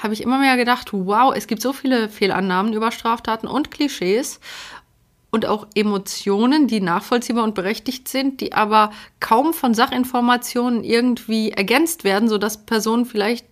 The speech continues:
trotz emotionaler Reaktionen auf Verbrechen rationaler umgehen könnten mit der Frage, wie könnten wir sie verhindern, wie können wir als Gesellschaft damit umgehen. Es fehlte mir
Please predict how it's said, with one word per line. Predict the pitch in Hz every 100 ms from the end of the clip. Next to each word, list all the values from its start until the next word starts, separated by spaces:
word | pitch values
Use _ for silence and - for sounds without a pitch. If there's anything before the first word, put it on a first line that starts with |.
| _
trotz | - 302 - -
emotionaler | - 240 269 262 240 214 214 214
Reaktionen | 220 277 277 - 220
auf | 185 202
Verbrechen | 202 196 214 247 254 254 - - - - _ _
rationaler | - 220 254 - 285 233 233 254 240 220 - _ _ -
umgehen | 262 294 254
könnten | 233 220 233
mit | 233
der | 220
Frage, | - 220 214
wie | 202
könnten | - 165 180
wir | 190
sie | 190
verhindern, | 202 214 262 254 233
wie | 214
können | 196 202 196
wir | 185
als | 190 -
Gesellschaft | 185 190 196
damit | 196 208
umgehen. | 277 277 262 254
Es | 214
fehlte | 233 233 226
mir | 185 180 202